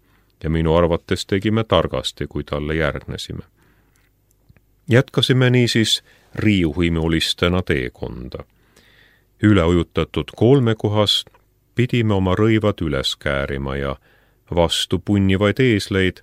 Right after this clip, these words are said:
enda järel sikutama. Sellega hakkama saanud, jooksime legionäridele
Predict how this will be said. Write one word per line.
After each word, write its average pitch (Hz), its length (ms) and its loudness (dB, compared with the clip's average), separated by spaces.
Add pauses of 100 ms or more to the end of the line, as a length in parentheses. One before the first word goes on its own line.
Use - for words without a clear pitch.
(140)
enda 80 280 -4
järel 67 320 -4
sikutama. - 640 -12 (1040)
Sellega 76 440 -2
hakkama 101 440 2
saanud, 110 420 4
jooksime 87 600 0
legionäridele 92 1000 0